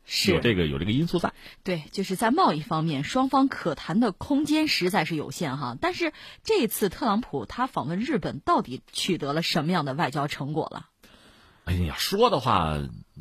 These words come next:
Speaker 2: 就等于说是面子里子啊，
Speaker 1: 嗯。
Speaker 2: 从面子上讲，总还是能说几句的。你比如说，美日之间强调了彼此之间这个盟友关系。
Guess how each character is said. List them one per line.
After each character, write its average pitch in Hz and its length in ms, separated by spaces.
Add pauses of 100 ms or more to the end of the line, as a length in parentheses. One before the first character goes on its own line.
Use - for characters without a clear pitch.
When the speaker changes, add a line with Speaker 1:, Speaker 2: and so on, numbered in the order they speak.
Speaker 2:
就 95 100
等 82 220
于 95 40
说 151 160
是 131 120
面 147 340
子 76 140
里 69 260
子 - 140
啊， 85 360
Speaker 1:
嗯。 170 120
Speaker 2:
从 147 140
面 214 300
子 78 120
上 71 180
讲， 57 160
总 - 160
还 - 160
是 - 80
能 131 100
说 190 220
几 - 140
句 - 200
的。 - 120
你 131 100
比 117 80
如 104 140
说， 120 180 (300)
美 107 260
日 139 160
之 123 200
间 120 240
强 101 380
调 113 200
了 87 100
彼 98 180
此 85 200
之 87 100
间 90 180
这 85 60
个 80 60
盟 82 160
友 73 80
关 80 200
系。 - 140